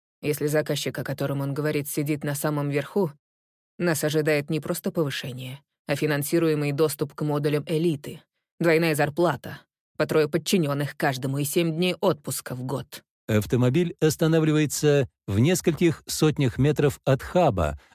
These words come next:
Speaker 2: откуда они собираются отправиться в космопорт, из которого шаттл доставит их до Марс-экспресса.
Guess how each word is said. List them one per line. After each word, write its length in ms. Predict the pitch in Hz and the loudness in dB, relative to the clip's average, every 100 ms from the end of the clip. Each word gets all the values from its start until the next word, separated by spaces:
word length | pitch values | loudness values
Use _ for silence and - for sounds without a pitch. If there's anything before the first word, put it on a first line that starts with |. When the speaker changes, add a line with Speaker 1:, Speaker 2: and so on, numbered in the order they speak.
| - | 0
Speaker 2:
откуда 420 | 113 - 139 127 | 0 2 2 4
они 200 | 127 151 | 4 2
собираются 640 | 143 131 127 135 127 131 131 | 2 4 4 4 2 0 2
отправиться 840 | 127 120 - 139 127 110 123 117 | 2 0 2 4 4 2 2 2
в 80 | - | 2
космопорт, 680 | 113 - 98 95 165 156 - - - _ | -2 2 0 4 2 0 -6 -20 -20 _
из 160 | 165 | 0
которого 380 | - 180 190 175 | 2 4 4 4
шаттл 420 | - 160 156 175 | 4 2 4 2
доставит 600 | 160 143 - 131 120 127 151 | 2 2 2 2 4 4 2
их 260 | 139 - _ | 0 -4 _
до 260 | 104 117 113 | 0 4 4
Марс-экспресса. 1300 | 104 98 95 - - 131 - - 175 143 - 69 | 6 4 2 -2 -2 -2 -2 0 2 2 -2 -8